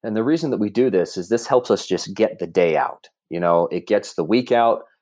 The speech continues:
and we can all get a sense of where everybody's at that night. Maybe somebody's just, they're popping, they're on point. So it's like, you know what? We're gonna feed them a whole lot. Maybe somebody's emotionally distraught and they just need somebody to look after 'em, and they need,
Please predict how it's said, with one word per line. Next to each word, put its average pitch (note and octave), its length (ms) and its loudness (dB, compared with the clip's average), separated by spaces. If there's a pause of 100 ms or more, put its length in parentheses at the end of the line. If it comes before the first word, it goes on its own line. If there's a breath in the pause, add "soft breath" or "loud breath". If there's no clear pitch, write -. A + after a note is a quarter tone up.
(280)
and G#2+ 100 0
we A2 120 2
can G#2 180 -4
all C3+ 180 2
get B2+ 160 0
a A2 60 4
sense F#2+ 440 -4
of E2 120 -8
where F2 240 2
everybody's G2+ 680 0
at E2+ 280 0
that D2 200 -2
night. C2+ 240 -10 (420)
Maybe A2+ 300 2
somebody's G#2+ 480 0
just, - 340 -2 (320)
they're F#2+ 260 2
popping, F2 540 0 (120)
they're G2+ 160 4
on F2 180 2
point. F#2 460 -2
So F2 160 -2
it's - 100 -6
like, E2+ 160 -4
you F#2+ 80 -6
know G2 140 2
what? G#2 320 0 (160)
We're A#2 140 0
gonna A2+ 200 2
feed B2 320 -6
them F#2 160 0
a F2 60 2
whole F#2+ 220 0
lot. G2+ 280 0 (640 soft breath)
Maybe A#2 300 0
somebody's A2+ 720 -2 (120)
emotionally G#2 640 0
distraught F2+ 640 0 (400)
and F#2+ 140 -2
they G2 120 4
just - 200 -6
need G#2 180 0
somebody G2 360 2
to G2 80 2
look F#2+ 220 2
after F2+ 380 0
'em, D2+ 120 -8
and E2 140 -10
they F2 100 0
need, F#2+ 340 0